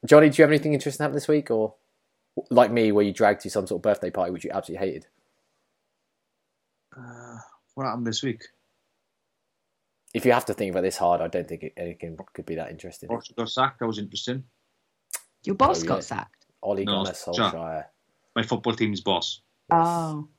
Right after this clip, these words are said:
Speaker 1: You're speaking to a Man City fan here, mate. Not me, obviously.
Speaker 3: Oh, yeah.
Speaker 2: You're a Man City fan?
Speaker 1: Yeah.
Speaker 3: Yeah.
Speaker 2: You're a plastic fan?
Speaker 3: No, born and bred. Born in Stockport.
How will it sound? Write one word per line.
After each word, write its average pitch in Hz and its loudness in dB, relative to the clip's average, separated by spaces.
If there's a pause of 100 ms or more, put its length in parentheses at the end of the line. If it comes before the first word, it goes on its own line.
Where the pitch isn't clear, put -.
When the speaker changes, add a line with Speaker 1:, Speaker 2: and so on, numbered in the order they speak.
Speaker 1:
You're 101 -4
speaking - -4
to 98 -2
a - -2
Man 90 -4
City - -8
fan 78 -10
here, 82 -10
mate. 185 -12
Not 101 -6
me, 151 -10
obviously. 160 -8
Speaker 3:
Oh, 170 -2
yeah. 185 0
Speaker 2:
You're 165 -4
a - -20
Man 190 -10
City 202 2
fan? 139 2 (300)
Speaker 1:
Yeah. 85 -8
Speaker 3:
Yeah. 196 4 (1000)
Speaker 2:
You're 170 4
a 165 -2
plastic 117 0
fan? 95 0 (440)
Speaker 3:
No, 170 8
born 190 0
and 165 0
bred. 185 0 (120)
Born 180 -6
in 165 -2
Stockport. 180 -2